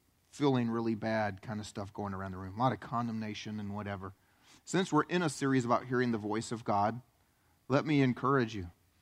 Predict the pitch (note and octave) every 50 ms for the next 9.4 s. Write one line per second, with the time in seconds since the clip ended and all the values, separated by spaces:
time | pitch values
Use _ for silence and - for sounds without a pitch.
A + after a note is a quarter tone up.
0 | _ _ _ _ _ _ _ _ _ - A#2+ B2+ C3+ B2+ C3 D3 D3+ C#3+ C#3+ D3
1 | D#3 - - C#3 B2 A#2+ C3 C#3 C#3 C3+ C3+ - B2 A#2 A#2+ C3 B2+ B2+ B2+ A#2
2 | G#2+ G2 F#2+ G2+ - - A#2+ A#2 A#2 A2 - - - A#2+ A#2 G#2+ A2 G#2 G2 D#2
3 | - A#2+ A2 G#2 G2+ - - - - A2+ A2 A2 A2 A2 A2 G#2 G2+ G2+ F#2 -
4 | - A#2 G#2+ G#2 G#2 G2+ G#2 G#2 F#2+ G2+ G2 - G#2 G2 G2 F2+ F2 _ _ _
5 | _ _ _ _ _ _ _ _ _ _ _ _ _ _ _ _ _ _ _ _
6 | _ _ _ _ _ _ _ _ _ _ _ _ _ _ _ _ _ _ _ _
7 | _ _ _ _ _ _ _ _ _ _ _ _ _ _ B2+ B2+ C3 D3 D#3 D3+
8 | - - C#3+ A#2+ A#2+ A#2 C#3+ C#3 D3 C#3+ C3 B2 B2 B2+ A#2 A2 A#2 A#2 A2 -
9 | - - C#3+ C#3 C3+ A2+ - -